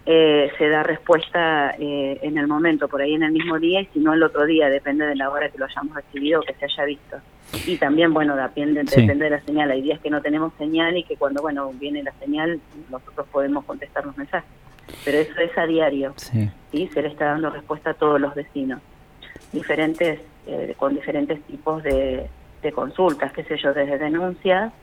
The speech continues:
Speaker 1: por distintas cuestiones, ya sean perros, eh, qué sé yo, un lobo marino en la costa, que no es, que no lo ven en condiciones.
Speaker 2: Sí.
Speaker 1: Eh,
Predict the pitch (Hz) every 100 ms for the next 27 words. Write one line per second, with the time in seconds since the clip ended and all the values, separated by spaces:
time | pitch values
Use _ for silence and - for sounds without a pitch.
0 | - - - - - 139 147 - 156 151
1 | 151 143 143 - 147 - 175 156 147 143
2 | 143 143 135 139 143 147 143 156 156 147
3 | 147 - - - - - - 139 131 127
4 | 120 - 160 147 - 127 - - - -
5 | - - 98 - 277 147 143 - 143 143
6 | 143 277 131 127 131 117 - - - 139
7 | 143 139 143 143 143 - 131 135 131 139
8 | 135 143 - - - 151 143 147 143 147
9 | 135 127 131 175 175 165 165 165 165 165
10 | 170 - 113 104 - - - 139 139 139
11 | 139 135 131 127